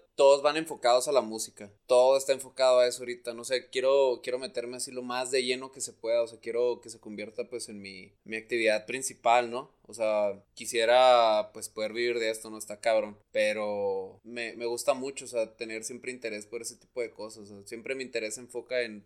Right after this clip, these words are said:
en la música, básicamente. Otras cosas también, o sea, cosas personales, del ámbito,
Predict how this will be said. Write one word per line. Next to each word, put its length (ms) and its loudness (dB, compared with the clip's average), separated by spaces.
en 100 -16
la 60 -12
música, 400 -16
básicamente. 640 -12
Otras 280 2
cosas 260 0
también, 360 4
o 40 -6
sea, 120 -8
cosas 240 -14
personales, 960 -8
del 140 -10
ámbito, 840 -6